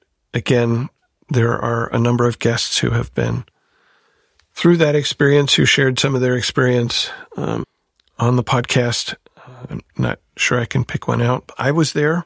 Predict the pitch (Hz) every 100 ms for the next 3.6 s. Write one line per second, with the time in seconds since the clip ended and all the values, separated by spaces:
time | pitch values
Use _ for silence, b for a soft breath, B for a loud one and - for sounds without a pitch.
0 | - 113 113 113 - 123 131 - 117 113
1 | - 117 120 147 135 135 131 127 131 135
2 | 120 - - 107 113 120 123 127 131 143
3 | 160 - - - 117